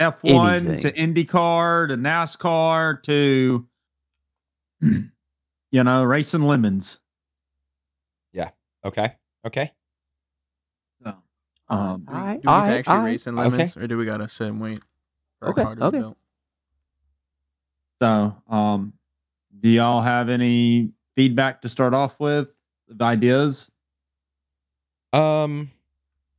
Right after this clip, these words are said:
Speaker 3: yeah, I mean, I think, I think number one, you have to start young, right? And it, whether, whether you're in it for talent or in it for money.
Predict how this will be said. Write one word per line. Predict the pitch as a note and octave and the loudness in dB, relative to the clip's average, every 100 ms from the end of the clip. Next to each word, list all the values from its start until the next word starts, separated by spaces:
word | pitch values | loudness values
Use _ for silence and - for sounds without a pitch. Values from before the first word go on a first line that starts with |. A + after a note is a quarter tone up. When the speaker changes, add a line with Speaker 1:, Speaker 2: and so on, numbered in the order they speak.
| _ _ _ | _ _ _
Speaker 3:
yeah, | C3 E3 E3 | -2 0 2
I | G2+ | 0
mean, | G2+ G#2+ | -2 0
I | G#2+ | -2
think, | - A#2 - | -2 -4 -4
I | A2 | -4
think | C3 A#2 - | -2 -6 -8
number | - A2 A2+ A#2+ G#2+ | -16 -4 -2 0 0
one, | G2+ G#2+ F2 | 0 0 -2
you | F2 | -4
have | F#2+ E2+ | -4 -4
to | - | -6
start | E2+ D2 | -6 -4
young, | E2 B1+ | -4 -6
right? | A#1+ E2+ G2 _ _ _ _ _ _ _ - | -4 -4 -4 _ _ _ _ _ _ _ -4
And | G#2+ G2 | -2 0
it, | A2+ | -2
whether, | G2+ A2 A2 G#2+ G2+ | 0 0 2 0 -2
whether | - A2 G#2+ G#2 | 0 0 2 0
you're | G2+ G2 F#2+ F#2 F#2 _ _ _ _ _ _ _ _ _ _ _ _ _ _ - | 2 2 2 0 -2 _ _ _ _ _ _ _ _ _ _ _ _ _ _ -4
in | A2+ | -2
it | A#2 | 0
for | - G#2+ | -2 -2
talent | A2+ G#2 G#2 - | 0 0 -2 -4
or | D#2+ | -6
in | G2+ | -4
it | - | -6
for | - E2+ | -6 -4
money. | F2+ D#2 A#1 - | -4 -4 -8 -16